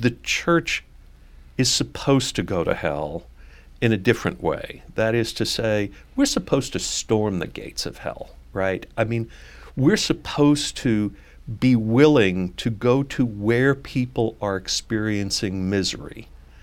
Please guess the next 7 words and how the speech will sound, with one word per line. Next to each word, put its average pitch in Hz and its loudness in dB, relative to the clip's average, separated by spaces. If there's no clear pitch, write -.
where 156 6
there 123 4
is, 117 2
uh, 98 -2
vulnerability 131 2
and 98 -2
marginalization. 123 2